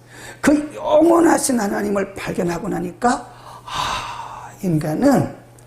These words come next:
아침에 피었다가 사라지는 들의 풀과, 에? 들의 풀과 같구나 하는 것을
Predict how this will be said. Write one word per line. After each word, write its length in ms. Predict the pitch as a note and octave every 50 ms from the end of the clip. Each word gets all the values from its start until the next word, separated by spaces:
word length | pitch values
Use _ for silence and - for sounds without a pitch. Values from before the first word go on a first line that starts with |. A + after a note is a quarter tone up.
| - -
아침에 680 | - D#3 D3 - - - F3 E3+ E3 D#3+ D3+ D3+ -
피었다가 840 | - - G#3 G3 D#3+ D3 - - C3 - D#3 C#3+ C#3 C3+ C#3 - - - - -
사라지는 680 | - - - - G#3 F#3+ F3+ - - G#3 F#3+ F#3+ G3 - - - - - - -
들의 400 | - - E3 D3+ C#3+ D3 D#3 D#3 - -
풀과, 500 | - - - - - - - - - - - - - - - - - - - - A3
에? 220 | A#3 A#3+ - - - - - - - - - - -
들의 440 | - - E3 E3+ G3+ C4 C4+ B3+ B3+ -
풀과 280 | - - - - -
같구나 300 | - - - - - - -
하는 540 | - - - - - - - - C4 C4
것을 460 | - B3 A#3+ - - D4+ D#4+ D#4+ D#4